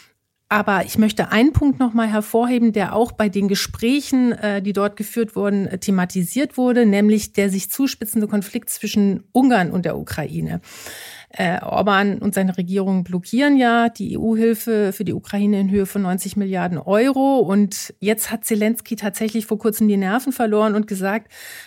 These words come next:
die Armee brauche das Geld. Äh, ähm, und er hat gewarnt, dass unsere Jungs, unsere Streitkräfte sich direkt an den verantwortlichen Staatschef wenden würden,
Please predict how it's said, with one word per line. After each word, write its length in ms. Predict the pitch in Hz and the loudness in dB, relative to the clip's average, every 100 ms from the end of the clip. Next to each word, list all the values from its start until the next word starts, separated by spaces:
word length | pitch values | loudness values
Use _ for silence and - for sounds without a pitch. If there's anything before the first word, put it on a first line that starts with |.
| _ | _
die 160 | - 208 | -2 2
Armee 340 | 202 196 226 | 4 6 4
brauche 480 | 220 - 160 285 330 | 2 -2 2 2 2
das 320 | 233 247 - | 2 0 -2
Geld. 540 | - 202 233 285 - - - - - - | -4 -2 -2 -2 -8 -16 -20 -20 -20 -6
Äh, 340 | 214 208 202 160 202 196 | -2 0 0 -2 -4 0
ähm, 220 | 202 196 | 0 0
und 160 | 208 | -2
er 80 | 196 | -2
hat 140 | 202 - | -4 -4
gewarnt, 480 | 185 170 190 233 | -2 0 2 2
dass 260 | 202 208 - _ | 0 -2 -6 _
unsere 640 | 220 240 254 - 208 190 175 | 2 2 2 -2 -2 2 2
Jungs, 440 | 170 247 320 - | 2 4 4 2
unsere 300 | 220 214 202 | 0 -2 -2
Streitkräfte 800 | - - 170 240 - 240 233 214 | -6 -6 -4 -4 -2 -4 0 0
sich 240 | 196 208 | 2 0
direkt 480 | - 208 190 175 208 | 0 0 0 -2 0
an 80 | 202 | 2
den 120 | 208 | 2
verantwortlichen 720 | 196 - 190 208 196 196 196 | 2 -2 -2 0 0 0 0
Staatschef 540 | 180 - 170 - 208 - | -2 -2 -2 -2 -4 -2
wenden 380 | 190 185 190 180 | -2 2 2 2
würden, 320 | 180 180 | 2 2